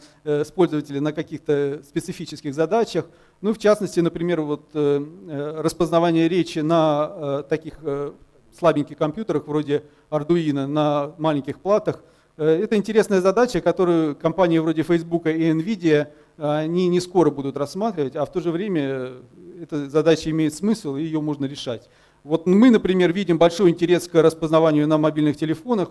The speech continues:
и, э, к нашему,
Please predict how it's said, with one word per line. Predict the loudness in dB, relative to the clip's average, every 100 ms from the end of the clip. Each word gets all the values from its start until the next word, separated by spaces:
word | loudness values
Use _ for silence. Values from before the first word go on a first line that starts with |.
| -8
и, | -8 -4 -2
э, | 0 0 0 -6 _ _ _ -20 _ _ _ _ _ _ _ _ _ _
к | 4 4 4 -6 -20 _ _ _ _ _
нашему, | 0 0 0 0 4 4 2